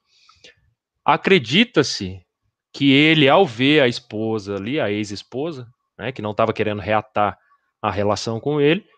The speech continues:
tomou a atitude de jogar o avião contra o trailer. A intenção dele, o que dizem os depoimentos, né, dos, dos sobreviventes ali, dos integrantes da banda,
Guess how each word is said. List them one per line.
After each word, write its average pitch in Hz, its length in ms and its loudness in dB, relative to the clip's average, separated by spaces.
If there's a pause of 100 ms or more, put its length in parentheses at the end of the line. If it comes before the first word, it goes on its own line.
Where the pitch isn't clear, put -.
(180)
tomou 202 540 4 (220)
a 123 160 4
atitude 135 880 -2 (400)
de 113 220 -4
jogar 139 800 2 (160)
o 143 160 2
avião 139 640 2 (220)
contra 160 460 4
o 247 80 0
trailer. 135 580 0 (580)
A 98 140 -8
intenção 127 640 -2
dele, 127 600 0 (220)
o - 60 -20
que - 160 -8
dizem 113 540 -2
os 101 140 -6
depoimentos, 110 800 -2
né, 113 160 0
dos, 104 320 -8 (300)
dos 101 160 -10
sobreviventes 107 760 -2
ali, 107 200 0
dos 127 140 -8
integrantes 101 500 -4
da 120 120 2
banda, 110 460 -4